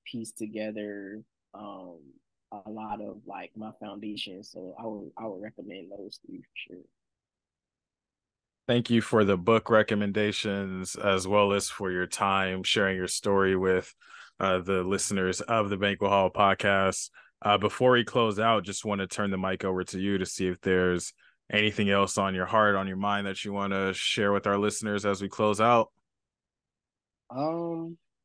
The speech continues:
Speaker 1: I would say find your favorite food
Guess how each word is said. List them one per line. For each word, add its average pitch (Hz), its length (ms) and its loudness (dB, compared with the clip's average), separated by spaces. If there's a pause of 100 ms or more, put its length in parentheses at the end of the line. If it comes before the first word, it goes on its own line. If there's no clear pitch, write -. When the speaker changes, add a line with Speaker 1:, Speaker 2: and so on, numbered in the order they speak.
(380)
Speaker 1:
I 143 120 0
would 202 200 -2
say 160 360 2 (320)
find 147 400 -2
your 135 180 -4
favorite 131 640 -6
food 117 500 -8